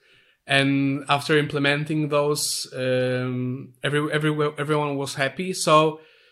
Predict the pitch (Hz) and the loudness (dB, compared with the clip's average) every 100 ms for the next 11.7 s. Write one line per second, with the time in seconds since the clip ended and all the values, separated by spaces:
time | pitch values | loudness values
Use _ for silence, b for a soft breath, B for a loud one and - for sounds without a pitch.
0 | b b b 135 165 190 180 170 170 180 | b b b 4 8 8 6 2 2 0
1 | 185 175 160 147 151 151 139 139 139 139 | 2 -2 0 -2 -2 -4 -6 -4 -4 -6
2 | 135 139 156 156 151 147 135 127 123 151 | -8 -8 -4 -2 0 -2 -4 -6 -4 -4
3 | - - 117 117 123 131 135 - 151 151 | -4 -4 -2 -2 -4 -6 -6 0 0 0
4 | 143 160 160 156 139 139 139 139 127 120 | -4 -2 -4 -2 -4 -2 -2 -4 -4 -6
5 | 123 127 123 131 131 127 120 120 117 - | -6 -12 -6 -4 -2 -2 -2 -4 -6 -12
6 | 127 139 151 135 - 139 139 135 143 127 | -10 -4 -4 -4 0 2 2 -2 -6 -2
7 | 123 120 120 - - _ 135 147 139 117 | -2 -2 -6 -14 -20 _ -6 -6 -6 -6
8 | 113 123 - _ _ _ _ _ _ _ | -8 -8 -14 _ _ _ _ _ _ _
9 | _ _ _ _ _ - 139 143 135 156 | _ _ _ _ _ -6 -2 -2 -2 0
10 | 143 - 127 - 127 110 104 104 120 113 | 0 0 -8 -4 -2 -2 -6 -8 -6 -4
11 | 113 113 - _ 117 113 113 | -4 -6 -10 _ -12 -10 -10